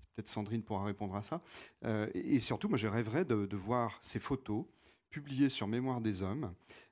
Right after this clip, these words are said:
avec une indexation collaborative de la photo. Vous savez, il y a des outils très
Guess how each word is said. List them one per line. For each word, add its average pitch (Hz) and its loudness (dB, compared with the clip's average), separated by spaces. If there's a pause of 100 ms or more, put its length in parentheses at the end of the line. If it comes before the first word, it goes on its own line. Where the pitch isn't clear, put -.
(120)
avec 127 0
une 110 2
indexation 123 0
collaborative 131 0
de 117 -2
la 123 2
photo. 170 0 (320)
Vous - -20
savez, 123 0
il 123 -2
y 104 0
a 98 0
des 95 -8
outils 104 -12
très 107 -12